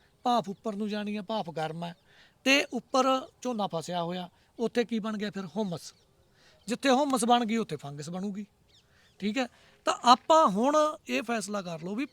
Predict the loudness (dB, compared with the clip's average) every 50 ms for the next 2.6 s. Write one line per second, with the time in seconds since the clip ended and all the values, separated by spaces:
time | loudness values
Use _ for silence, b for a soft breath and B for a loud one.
0 | _ -10 -8 -6 -6 -6 -6 -8 -8 -10 -12 -12 -10 -10 -10 -12 -12 -12 -8 -6
1 | -6 -6 -6 -8 -8 -8 -8 -8 -8 -8 -6 -4 -4 -4 -6 -6 B B B B
2 | B B B -4 -2 0 2 2 2 2 2